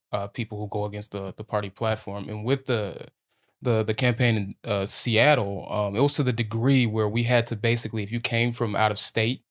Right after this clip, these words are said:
you had to say that you were from Seattle. So you, I stayed with a guy there, and I used his address as, like,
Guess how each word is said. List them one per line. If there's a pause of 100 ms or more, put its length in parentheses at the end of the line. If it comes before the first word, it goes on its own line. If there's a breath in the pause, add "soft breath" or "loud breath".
(440)
you
had
to
say
that
you
were
from
Seattle.
So
you,
I
stayed
with (120)
a
guy
there,
and
I
used
his
address
as,
like,